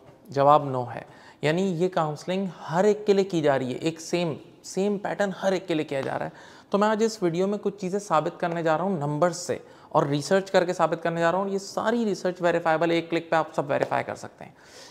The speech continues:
आइए देखते हैं कि दुनिया की टोटल वेल्थ कितनी है। दुनिया की टोटल वेल्थ करीब फ़ोर वन एट ट्रिलियन डॉलर्स है और दुनिया की टोटल आबादी करीब एट बिलियन है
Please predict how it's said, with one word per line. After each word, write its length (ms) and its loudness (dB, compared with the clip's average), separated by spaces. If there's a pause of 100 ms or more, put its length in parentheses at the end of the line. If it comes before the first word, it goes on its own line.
(180)
आइए 200 4
देखते 300 -2
हैं 100 -4
कि 80 -2
दुनिया 480 -2
की 140 -8
टोटल 500 -2
वेल्थ 340 -2
कितनी 280 -10
है। 140 -14 (460)
दुनिया 380 0
की 120 -6
टोटल 300 0
वेल्थ 260 -2
करीब 300 0
फ़ोर 480 2
वन 260 -4 (120)
एट 300 -4
ट्रिलियन 420 -2
डॉलर्स 380 0
है 200 -8 (600)
और 140 4
दुनिया 420 -4
की 160 -4
टोटल 460 0 (120)
आबादी 520 0 (400)
करीब 540 2
एट 280 2
बिलियन 380 -2
है 100 -10